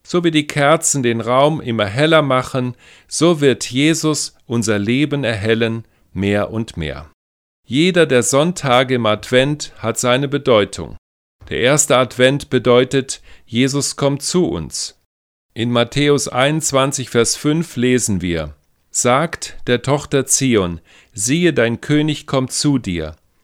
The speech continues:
sanftmütig und reitet auf einem Esel und auf einem Füllen, dem Jungen eines Lasttiers." Eine Geschichte, die an diesem Sonntag häufig erzählt wird,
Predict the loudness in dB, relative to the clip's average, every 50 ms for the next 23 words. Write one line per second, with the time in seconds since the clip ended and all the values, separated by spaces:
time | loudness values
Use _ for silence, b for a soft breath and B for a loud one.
0 | _ _ -6 0 2 2 2 2 0 -4 -6 -6 -2 0 0 0 0 0 -2 -4
1 | -4 -4 -6 -6 -4 0 2 2 2 2 2 0 -2 -2 -2 -2 -2 -2 -2 -2
2 | -2 -4 -6 -4 -2 0 0 0 0 0 0 -2 -2 -4 b b b b b b
3 | b b b -8 -4 -2 -2 -2 -2 -2 -2 -2 0 0 -2 -4 -6 -4 -2 -2
4 | 0 0 -2 -4 -6 b b b b b b -4 -4 -2 -2 0 0 0 2 2
5 | 0 -4 -4 -4 -4 -4 -2 -2 -4 -4 -2 -4 -2 -2 -4 -6 -6 -10 -14 -12
6 | -10 -10 -12 -12 -14 _ _ _ _ _ _ _ _ _ -4 -2 -2 0 -2 -2
7 | -2 -2 -2 -2 -2 -2 -2 -2 -2 -2 0 0 0 0 2 0 -2 -2 -2 -4
8 | -4 -2 0 0 0 0 0 -2 -2 -2 -2 -4 0 2 2 2 2 0 -4 -4
9 | -4 -4 -4 -4 -4 -2 0 0 0 -2 -2 -4 -2 -2 -2 -2 -4 -10